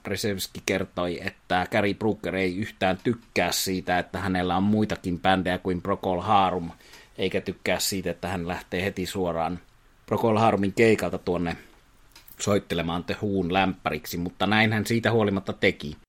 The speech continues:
Mutta johtuipa tästä tai jostakin muusta, niin sitten syksyllä kaksituhatta kuusi Mark Brzezowski ei enää soittanut tällä seuraavalla Suomen keikalla Procol Harumissa,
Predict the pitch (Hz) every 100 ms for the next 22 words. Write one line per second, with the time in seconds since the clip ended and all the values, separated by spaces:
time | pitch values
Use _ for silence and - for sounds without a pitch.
0 | _ _ _ - 123 123 - 127 107 -
1 | - 110 - 110 - 123 117 - 98 101
2 | 98 95 - 104 - - 104 110 113 104
3 | - 90 90 85 87 - - - - -
4 | 98 110 117 - 104 92 92 98 - 92
5 | - 98 101 95 - 92 90 - 92 92
6 | 98 90 - 95 92 92 85 98 92 85
7 | 113 101 - 87 85 - 82 85 - 95
8 | 80 80 82 90 101 90 87 82 95 85
9 | 82 80 95 - 85 87 85 82 85 -